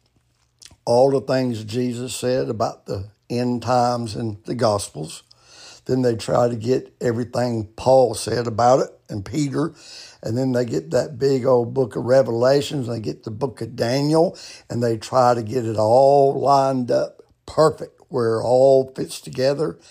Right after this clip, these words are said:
into a perfect picture, and it don't. It absolutely does not. One of my friends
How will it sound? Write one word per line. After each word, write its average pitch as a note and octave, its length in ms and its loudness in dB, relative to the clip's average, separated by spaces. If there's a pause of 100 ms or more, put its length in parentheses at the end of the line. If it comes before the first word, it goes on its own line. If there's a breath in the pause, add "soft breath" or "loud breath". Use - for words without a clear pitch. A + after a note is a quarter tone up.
(400 soft breath)
into A2 320 -8
a G2+ 100 -10
perfect C#3+ 600 -2
picture, - 560 -4
and B2+ 340 -4
it - 320 -4 (420)
don't. - 300 -2 (920)
It C3+ 180 0
absolutely C#3 840 -2
does A#2 320 -2
not. A2+ 280 -4 (440 loud breath)
One B2 180 0
of B2+ 60 0
my A2+ 160 2
friends B2 600 -4